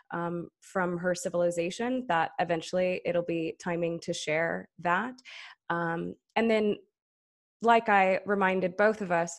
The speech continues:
before, it's, she always reminds people, even when she's sharing with, with an individual that they might have, um,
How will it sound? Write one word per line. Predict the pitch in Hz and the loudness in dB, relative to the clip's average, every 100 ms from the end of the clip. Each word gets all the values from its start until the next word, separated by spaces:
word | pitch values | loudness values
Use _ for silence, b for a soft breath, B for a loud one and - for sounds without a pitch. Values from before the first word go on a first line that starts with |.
| - | -10
before, | 180 - 214 175 | -10 0 2 2
it's, | - - | 0 -4
she | 208 | -6
always | - 196 233 233 208 202 | 4 6 6 4 2 -2
reminds | 185 175 175 175 | -2 0 0 -2
people, | - 180 185 | -6 -6 -4
even | 185 190 180 | -2 -2 -4
when | 180 | -4
she's | - 185 175 | -6 -8 -8
sharing | - 190 185 180 | -4 0 0 0
with, | 175 175 - B B B | -2 -2 -6 B B B
with | 185 190 | -2 0
an | 190 | -2
individual | 185 175 180 185 180 | -2 -4 -4 -2 -2
that | 175 - | -2 -2
they | 180 | -2
might | 180 175 - | 0 -2 -4
have, | - 175 175 170 160 - _ _ _ _ _ _ _ _ _ - - | -4 0 2 2 -2 -16 _ _ _ _ _ _ _ _ _ -20 -4
um, | 180 175 170 170 | 0 2 0 -4